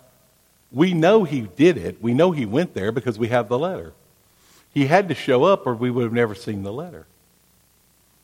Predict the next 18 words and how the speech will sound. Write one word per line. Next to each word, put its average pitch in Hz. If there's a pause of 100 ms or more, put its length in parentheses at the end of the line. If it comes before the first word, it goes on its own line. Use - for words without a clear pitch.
(680)
So -
he 107
shows 196
up 95
and 110
he 175
has 104 (480)
great 135
faith 135
in 107
the 107
Lord 135
and 104
he 123
has 110
great 131
faith 123
in 80